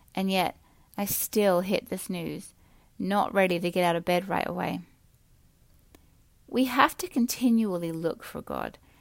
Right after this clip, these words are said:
and carve out time to be with him. He wants that time with us, and it's stated many times in the Bible. One of the verses I love to read is from Jeremiah twenty-nine. "For know the plans I have for you,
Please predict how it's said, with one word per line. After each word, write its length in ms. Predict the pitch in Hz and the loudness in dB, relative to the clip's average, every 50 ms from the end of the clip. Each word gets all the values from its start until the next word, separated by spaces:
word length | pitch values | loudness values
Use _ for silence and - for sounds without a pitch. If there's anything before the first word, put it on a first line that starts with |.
| _ - - | _ -10 -6
and 140 | 185 190 | -6 -6
carve 320 | - - 202 190 190 196 196 | -2 2 4 4 4 6 4
out 220 | 185 - - - | 2 0 0 -2
time 300 | - - 165 156 151 160 | -4 -4 -4 -4 -4 -4
to 120 | - - 175 | -8 -10 -8
be 220 | - 151 147 147 | -6 -4 -4 -2
with 140 | 147 151 - | -4 -6 -6
him. 280 | - 165 - - - - _ _ _ _ _ _ _ _ _ _ _ _ _ | -6 -8 -8 -8 -10 -12 _ _ _ _ _ _ _ _ _ _ _ _ _
He 200 | - - - 214 | -10 -2 0 0
wants 460 | 202 190 175 190 190 214 220 233 - - | 0 2 4 4 4 4 4 0 -2 0
that 220 | 233 214 - - | 0 0 0 -2
time 360 | - 220 196 185 180 175 175 | -4 -4 -2 -2 -2 -2 -2
with 160 | 170 170 175 | -4 -4 -2
us, 440 | - - - 190 190 - - - - - | -2 -2 -2 -4 -6 -6 -6 -6 -4 -4
and 240 | - 170 175 175 | -4 -2 -2 -2
it's 160 | 175 - - - | -4 -4 -4 -4
stated 400 | - 208 190 196 - 196 185 185 | -2 -2 -2 -2 0 -2 -2 0
many 320 | 190 190 190 196 190 180 | 0 0 0 0 0 -2
times 440 | - - 185 175 180 175 175 175 - | -4 -4 -4 -4 -2 -4 -4 -6 -6
in 100 | 165 170 | -6 -6
the 80 | 170 | -6
Bible. 520 | 180 - 180 175 175 190 185 180 185 190 - _ _ - _ _ _ _ _ _ _ _ _ _ _ - - - _ | -6 -4 -4 -4 -4 -6 -6 -8 -8 -8 -10 _ _ -20 _ _ _ _ _ _ _ _ _ _ _ -20 -20 -12 _
One 180 | - 196 202 214 | 0 0 2 2
of 80 | 214 | 2
the 100 | 214 220 | 2 2
verses 380 | 190 190 185 180 185 - - - | 2 4 4 2 2 0 -2 0
I 120 | 175 170 | 0 0
love 340 | 175 - 175 180 180 175 - - | 0 0 0 2 0 0 0 -4
to 140 | - 170 | -8 -6
read 320 | 160 165 156 147 147 165 - | -2 -2 -2 -2 -4 -6 -4
is 240 | - 170 165 - - | -4 -4 -4 -6 -8
from 260 | - 175 165 165 160 | -8 -8 -8 -6 -4
Jeremiah 640 | - 170 170 165 160 165 175 185 190 190 175 165 - | -2 0 0 0 0 2 2 4 4 4 4 2 -2
twenty-nine. 800 | - - 185 160 - - - 175 180 170 - - - - 196 - _ _ _ _ _ _ _ _ _ _ _ _ _ _ - _ _ _ _ _ _ _ _ _ | -4 -6 -8 -8 -8 -8 -8 -6 -4 -4 -2 -4 -4 -6 -8 -10 _ _ _ _ _ _ _ _ _ _ _ _ _ _ -20 _ _ _ _ _ _ _ _ _
"For 160 | - - 196 | -4 -2 0
know 220 | 185 196 196 202 | 4 4 4 4
the 100 | 208 226 | 2 0
plans 460 | 233 - 226 208 196 196 190 190 - | -2 -2 0 2 2 2 2 2 0
I 80 | 185 185 | 0 -2
have 320 | 190 190 190 185 185 185 | -2 -2 -2 -2 -4 -4
for 160 | - - - 175 | -6 -8 -10 -8
you, 280 | 180 180 175 180 180 | -6 -6 -6 -8 -8